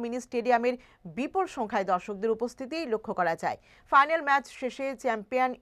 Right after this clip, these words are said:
এগিয়ে চলো সংঘের হয়ে চ্যাম্পিয়ন ট্রফি ও ষাট হাজার টাকা প্রাইজ মানি এবং রানার্স রামকৃষ্ণ দলের হাতে রানার্স ট্রফি এবং চল্লিশ হাজার টাকা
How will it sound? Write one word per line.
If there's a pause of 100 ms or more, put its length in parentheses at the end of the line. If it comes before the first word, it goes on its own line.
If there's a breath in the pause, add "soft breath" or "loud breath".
এগিয়ে
চলো (100)
সংঘের
হয়ে (420 loud breath)
চ্যাম্পিয়ন
ট্রফি (140)
ও (120)
ষাট
হাজার (100)
টাকা (160)
প্রাইজ (120)
মানি (200)
এবং (160)
রানার্স (420 soft breath)
রামকৃষ্ণ (160)
দলের
হাতে (760 soft breath)
রানার্স (220)
ট্রফি (220)
এবং (140)
চল্লিশ
হাজার (100)
টাকা